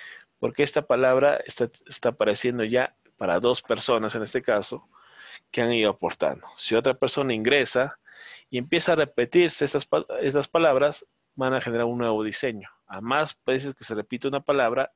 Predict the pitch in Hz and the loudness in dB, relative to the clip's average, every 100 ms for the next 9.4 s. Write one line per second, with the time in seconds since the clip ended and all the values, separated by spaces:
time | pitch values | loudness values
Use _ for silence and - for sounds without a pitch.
0 | _ 120 113 - 101 113 117 117 107 98 | _ -10 -8 -6 -4 -4 -4 -4 -2 -2
1 | 98 98 - 123 - _ _ - - _ | -2 -4 -6 -8 -10 _ _ -20 -20 _
2 | - 98 92 87 - 78 78 - - - | -4 -2 -2 -6 -6 -6 -8 -10 -10 -10
3 | - - _ _ _ _ _ - - _ | -14 -20 _ _ _ _ _ -20 -20 _
4 | - 120 117 107 113 117 113 107 - 101 | -10 -4 -2 0 0 0 -2 -8 -4 -2
5 | 104 - 90 - 92 90 - 113 110 87 | -2 -4 -6 -6 -10 -10 -8 -8 -8 -8
6 | 95 104 95 87 90 95 98 90 87 104 | -6 -6 -6 -8 -8 -12 -8 -8 -2 0
7 | 110 92 - - 104 92 98 95 _ 85 | 0 -2 -6 -14 -10 -10 -12 -16 _ -16
8 | - - 87 - 113 110 107 - 113 107 | -16 -8 -8 -8 -6 -6 -6 -4 -2 0
9 | 101 98 117 | 0 -2 -4